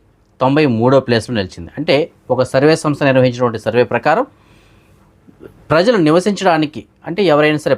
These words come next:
ప్రవాసీలు కావచ్చు, ఎవరైనా సరే ఇక్కడ నివసించడానికి అనువైనటువంటి దేశంగా గల్ఫ్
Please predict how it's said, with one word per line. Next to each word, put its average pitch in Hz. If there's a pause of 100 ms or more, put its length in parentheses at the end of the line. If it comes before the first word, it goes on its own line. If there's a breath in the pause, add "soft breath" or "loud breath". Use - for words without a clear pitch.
ప్రవాసీలు 127
కావచ్చు, 131
ఎవరైనా 123
సరే 151
ఇక్కడ 131
నివసించడానికి 143 (500 soft breath)
అనువైనటువంటి 190
దేశంగా 110 (800)
గల్ఫ్ 185